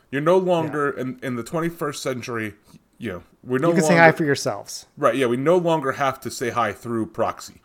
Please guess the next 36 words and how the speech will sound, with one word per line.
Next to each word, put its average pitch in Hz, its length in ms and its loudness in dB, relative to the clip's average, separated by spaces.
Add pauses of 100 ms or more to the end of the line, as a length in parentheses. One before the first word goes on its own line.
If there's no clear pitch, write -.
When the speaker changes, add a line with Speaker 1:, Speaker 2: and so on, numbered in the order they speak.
Speaker 1:
We 113 120 -4
have 139 260 2 (100)
the, 120 60 -18
we 127 160 -8
have 165 240 2
the 151 40 -6
technology. 92 680 -6 (160)
Speaker 2:
Yeah. 117 240 -6 (220)
It's - 120 -20
a 185 40 0
bold, 214 360 2
it's - 180 -6
a 180 40 -6
bold 196 300 0
statement, 175 440 -4
but 147 200 0
twenty 208 240 0
twenty-two 170 640 -2 (220)
going 170 240 2
forward, 135 500 0 (220)
we're 156 100 -6
not 160 220 6
doing 151 220 2
that 127 120 -2
anymore. 110 460 -18
Speaker 1:
Well, 160 120 2
we 165 100 4
have 220 160 4
to 233 80 -6
get 202 100 0
ready 170 180 4
for 165 120 -4
the 143 80 -2
twenty-second 131 580 -4
century. 87 400 -10 (680)
Speaker 2:
Yes. - 560 -8